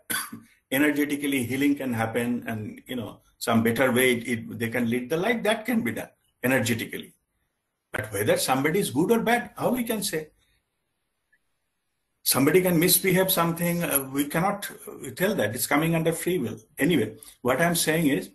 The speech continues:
that the story was about, uh, you know, there was a flood and, uh, there was, uh, mm, a villager, and, uh, he's, he was living in a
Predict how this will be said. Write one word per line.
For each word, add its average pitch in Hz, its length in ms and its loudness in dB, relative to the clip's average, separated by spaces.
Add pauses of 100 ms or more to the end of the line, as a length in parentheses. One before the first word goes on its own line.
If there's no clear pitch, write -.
(1040)
that 127 260 2
the 135 220 2
story 170 500 0
was 180 260 2
about, 170 460 0
uh, 131 400 2
you 143 100 2
know, 160 120 2
there 135 200 2
was 139 120 0
a 143 60 0
flood 123 540 -2
and, 120 280 2
uh, 104 320 -4
there 120 280 4
was, 139 380 2
uh, 110 580 4 (560)
mm, 85 520 -18 (640)
a 120 100 2
villager, 131 680 2 (1120)
and, 107 380 -4
uh, 98 280 -8
he's, 123 300 -2
he 127 220 0
was 123 160 2
living 127 260 4
in 139 100 4
a 113 340 0